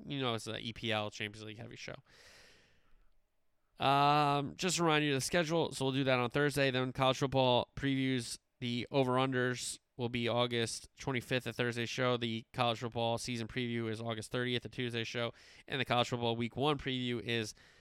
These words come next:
Thursday, September first. That same Thursday, September first, will also be our N F L under, over-under show. N F L preview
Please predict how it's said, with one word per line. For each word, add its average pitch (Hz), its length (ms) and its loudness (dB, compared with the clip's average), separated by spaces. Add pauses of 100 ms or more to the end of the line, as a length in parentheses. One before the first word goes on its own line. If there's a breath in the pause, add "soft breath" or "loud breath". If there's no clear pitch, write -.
(140 soft breath)
Thursday, 120 720 2
September 120 500 -2
first. 131 540 0
That 131 240 2
same 131 280 -2
Thursday, 123 360 0
September 120 420 -4
first, 120 300 -2
will 117 120 -4
also 120 220 0
be 117 140 -2
our 110 100 2
N 117 140 -4
F 113 100 -4
L 113 160 -2
under, 110 240 -8 (220)
over-under 139 580 2
show. 180 400 2 (680 loud breath)
N 165 120 8
F 151 80 6
L 156 80 8
preview 175 560 4